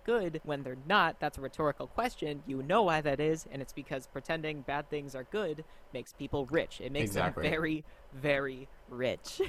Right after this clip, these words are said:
Speaker 1: <laughs> Honestly, yeah, I feel like all the, all the criticisms that we're gonna levy against the Supreme Court now, like, seem tame
Speaker 2: <laughs>
Speaker 1: right now. Like, yeah, yeah, it's undemocratic. It's,
Speaker 2: Obvious.
Speaker 1: uh,
Speaker 2: <laughs> Yeah.
Speaker 1: it, it was, it's appointed by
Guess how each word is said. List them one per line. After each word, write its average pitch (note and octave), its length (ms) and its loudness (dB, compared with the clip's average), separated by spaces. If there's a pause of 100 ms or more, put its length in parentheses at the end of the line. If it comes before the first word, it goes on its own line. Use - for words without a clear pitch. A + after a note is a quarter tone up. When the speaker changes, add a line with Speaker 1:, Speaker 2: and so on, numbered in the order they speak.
(120)
Speaker 1:
<laughs> - 220 -12
Honestly, F3 340 0
yeah, D#3 180 4
I C#3 60 4
feel A#3+ 160 4
like G3 240 2
all E3+ 160 8
the, F3+ 280 6
all D#3+ 120 6
the F#3+ 140 8
criticisms D3+ 580 2
that C#3 220 2
we're D3 80 0
gonna C#3+ 120 -2
levy B2+ 300 -2
against C#3 320 -2
the D3 80 -8
Supreme C3+ 460 -6
Court B2+ 280 -6
now, C#3 360 -6
like, C3+ 160 -8
seem C#3 220 -6
tame - 420 6 (260)
Speaker 2:
<laughs> A3+ 80 0 (880)
Speaker 1:
right C#3 220 -4
now. C3 160 -4
Like, D3+ 220 -2
yeah, E3+ 240 4 (100)
yeah, E3 160 6
it's C#3+ 100 2
undemocratic. D3+ 640 -2
It's, - 160 -6
Speaker 2:
Obvious. G#2 400 4
Speaker 1:
uh, - 180 6
Speaker 2:
<laughs> G3 100 12
Yeah. B3+ 380 10 (220)
Speaker 1:
it, F3 180 0
it D#3+ 180 2
was, D3 120 -8
it's D3+ 340 -6 (240)
appointed D#3+ 360 2
by D#3 280 4